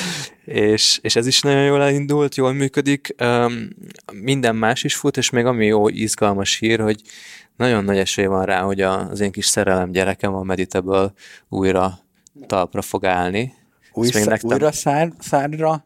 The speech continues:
Speaker 1: Szárnyra kaphat.
Speaker 2: Szárnyra
Speaker 1: Ezt még
Speaker 2: kaphat?
Speaker 1: nektek sem mondtam, és most annyira nem is akarom még ellőni a poént, úgyhogy egy pár hét múlva látok majd ebből biztonsabb irányokat, de hogy,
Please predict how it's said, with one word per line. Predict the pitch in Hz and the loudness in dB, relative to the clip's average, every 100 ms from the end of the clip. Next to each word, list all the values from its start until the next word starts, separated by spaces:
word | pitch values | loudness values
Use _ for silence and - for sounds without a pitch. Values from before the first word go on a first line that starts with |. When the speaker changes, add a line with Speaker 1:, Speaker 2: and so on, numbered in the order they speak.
| - | -8
Speaker 1:
Szárnyra | - 110 98 95 | -2 2 2 0
kaphat. | - 98 - 92 95 | 0 -2 0 0 2
Speaker 2:
Szárnyra | 127 120 | -2 0
Speaker 1:
Ezt | 151 | -2
még | 117 | 0
Speaker 2:
kaphat? | 117 117 | 0 0
Speaker 1:
nektek | - 110 | -2 -2
sem | - 101 | 0 0
mondtam, | 107 113 120 | 0 0 0
és | 110 - | 0 0
most | 107 113 | -2 -2
annyira | 113 104 | 0 2
nem | 107 | 2
is | 107 - | 0 -2
akarom | - 104 98 | -2 -2 0
még | 98 | 0
ellőni | 101 101 98 98 95 | 2 2 2 2 0
a | |
poént, | 95 104 104 104 101 | -2 0 0 0 -4
úgyhogy | 98 101 | -4 0
egy | 101 98 | 0 0
pár | 104 98 | 0 0
hét | 101 92 | -2 -4
múlva | 104 98 | -4 0
látok | 98 95 - - | 2 2 -2 -2
majd | 98 95 | -2 0
ebből | 101 104 107 - - - - - | 0 2 0 -2 -18 -16 -16 -16
biztonsabb | - - 113 - - 107 - - - 110 113 - 107 104 | -14 -4 -2 -2 0 0 0 0 0 0 0 0 0 0
irányokat, | 110 117 117 - 113 | 0 0 0 0 -2
de | 107 | 0
hogy, | 101 104 101 | 0 0 -2